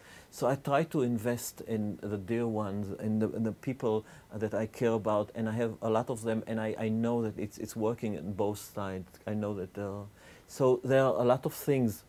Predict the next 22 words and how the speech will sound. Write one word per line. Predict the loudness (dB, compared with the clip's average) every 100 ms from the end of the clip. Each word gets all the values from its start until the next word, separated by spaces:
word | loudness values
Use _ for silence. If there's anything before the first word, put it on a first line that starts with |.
| -20 -4
that, | -2 -2 -8 -6
that | -6 -2
can | 0 2
be | 2
done, | 4 2 2
and, | 0 -2 -2
and, | -4 -4 -4
and, | -2 -2 -2
and | -2 -2
when | 0 0
you | 0
do, | 2 0 0 -4 -6
when | -4 -2
you | 0 -2 -2
act | -4 -4 -10
according | -8 -4 -2 -4
to | -6
proactivity, | -4 -2 -2 -4 -8 -8 -8 -8 -10 -14 -20 -14
you |
feel | -12 -6 -2 -2
that | -2 -6 -4
you | -4